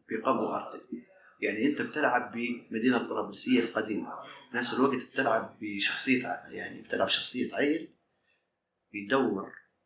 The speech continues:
على المفاتيح، فمش مفاتيح يدورهن كبحث، يدورهن كحل ألغاز، ألغاز ليبية شعبية.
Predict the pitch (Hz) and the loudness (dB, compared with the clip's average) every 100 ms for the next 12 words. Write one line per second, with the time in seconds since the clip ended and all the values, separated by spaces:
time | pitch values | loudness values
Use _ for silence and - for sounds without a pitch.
0 | _ 101 98 98 - 92 131 147 - 104 | _ -4 -4 -6 -8 -6 0 0 0 0
1 | 107 123 131 117 120 123 123 110 110 113 | 4 4 4 4 0 2 0 0 2 4
2 | 120 113 101 95 - - - - - 107 | 4 2 -2 -8 -10 -16 -18 -12 -2 0
3 | 104 - - - 107 127 113 - 92 - | 0 -2 -8 -10 -4 -4 -4 -8 -6 -4
4 | 117 90 90 87 85 - - 95 95 107 | -4 -6 -6 -4 -4 -4 -6 -10 0 2
5 | 110 98 95 117 110 98 - - 90 90 | 2 -2 -2 0 2 2 2 -2 -2 -4
6 | - | -6